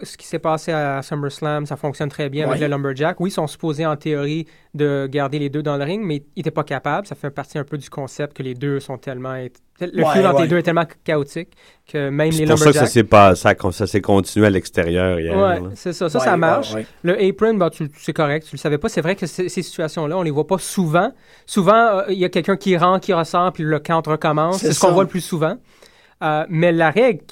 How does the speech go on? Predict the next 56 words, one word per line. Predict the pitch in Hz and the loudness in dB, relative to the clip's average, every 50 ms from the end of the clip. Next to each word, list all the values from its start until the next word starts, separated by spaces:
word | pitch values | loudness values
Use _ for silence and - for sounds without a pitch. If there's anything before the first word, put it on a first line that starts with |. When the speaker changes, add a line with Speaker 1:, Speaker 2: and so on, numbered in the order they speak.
| _ _ | _ _
Speaker 1:
qui | - - 165 | -8 -8 -6
était | 147 - 160 | -4 -2 -2
brisée, | 143 165 160 156 190 185 160 156 190 214 208 | 0 0 0 2 2 0 2 2 0 0 0
qui | - - 170 | -2 -4 -4
a | 139 | -2
pas | - - 220 | 2 2 4
rapport, | 202 202 175 165 - 185 185 196 202 - | 4 4 4 4 2 2 2 0 -2 -4
c'était | - - | -4 -4
Speaker 3:
Mm. | 147 | -2
Speaker 1:
dans | 165 175 | -2 -2
le | 185 | 0
main | 180 175 180 180 | 0 -2 0 0
event | 160 151 139 170 185 190 | 0 0 0 -2 -2 -2
hier. | 185 175 151 151 160 196 247 262 196 147 - _ _ _ _ _ _ _ _ _ | -2 -2 0 0 0 0 -2 -4 -6 -8 -8 _ _ _ _ _ _ _ _ _
Le | 151 143 160 | -2 -2 0
gagnant | 156 180 196 202 196 190 208 254 294 | 4 4 4 4 4 4 2 0 0
était, | 226 165 - - 202 190 190 - - - | -2 -4 -2 -2 -4 -4 -4 -8 -10 -6
euh, | 160 156 147 143 143 143 143 143 | -4 -4 -4 -4 -4 -4 -6 -6
Dean, | 143 135 165 202 190 196 | -6 -6 -4 -4 -4 -4
euh, | - 156 139 | -4 -6 -6
pas | - 165 | -6 -8
Dean | 143 151 156 | -8 -8 -8
Ambrose, | 143 139 160 220 254 196 | -6 -6 -6 -6 -6 -4
mais | 165 151 139 - - | -4 -4 -6 -6 -10
Speaker 2:
Seth | - - - | -10 -8 0
Speaker 1:
Seth | 120 202 202 | 2 2 2
Speaker 2:
Rollins. | - 185 180 175 185 | 4 6 6 6 6
Speaker 1:
Rollins. | 220 214 175 - - _ _ | 4 0 -2 -4 -10 _ _
Pourquoi ? | - 180 151 - - 160 165 - - _ _ _ _ _ _ | -8 -8 -6 -2 -2 -2 -2 -4 -10 _ _ _ _ _ _
Il | |
y | 165 | -2
a | 156 | 0
pas | - 254 311 | 2 4 4
eu | 302 285 | 4 2
de | - | 2
pin, | - - 220 233 302 311 | 2 2 2 4 4 0
c'est | 269 - | 0 0
un | 214 190 | 0 0
false | - - 233 240 226 | 2 2 0 0 2
count | - - 214 208 202 | 2 2 2 2 4
anywhere, | 196 196 190 190 214 233 | 2 2 2 2 2 0
c'est | 226 - | -2 0
pas | - 220 | 2 2
un | 202 | 4
last | 196 190 190 185 - | 4 4 2 2 2
man | 190 175 170 | 0 0 0
standing. | - - 180 165 160 180 170 | 0 2 2 2 4 2 2
Speaker 2:
Ouais. | 151 143 - _ | 0 -2 -6 _
Speaker 1:
Pourquoi | - 190 - - 359 | -10 -4 -2 0 -2
il | 311 | 0
était | - 185 | 0 0
annoncé | 165 160 156 - - 175 | 0 0 -2 -4 -6 -8
champion ? | - - 151 139 - 190 240 - _ _ _ _ _ 190 | -6 -6 -8 -8 -8 -12 -18 -18 _ _ _ _ _ 0
Euh, | 165 160 | 0 0
champion | - - 156 143 - 170 156 | 0 -2 -4 -2 -2 -4 -2
gagnant ? | 143 156 156 151 165 196 247 | 0 0 0 0 -2 -4 -8